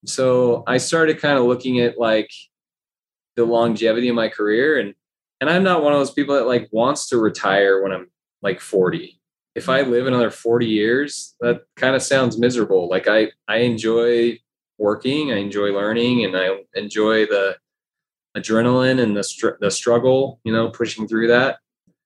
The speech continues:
So I started looking at this long journey, and I was like,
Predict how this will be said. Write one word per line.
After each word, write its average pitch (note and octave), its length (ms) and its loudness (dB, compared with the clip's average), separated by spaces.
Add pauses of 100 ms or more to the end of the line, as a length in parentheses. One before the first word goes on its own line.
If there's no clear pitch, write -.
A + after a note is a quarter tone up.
(400)
So A#2+ 640 0 (800)
I B2 40 -6
started C#3 320 0
looking C3+ 340 0
at B2 140 2
this A#2 220 -2
long A#2+ 260 2
journey, C3+ 480 0
and A#2+ 80 2
I A2 40 2
was G#2 140 -2
like, G#2+ 260 0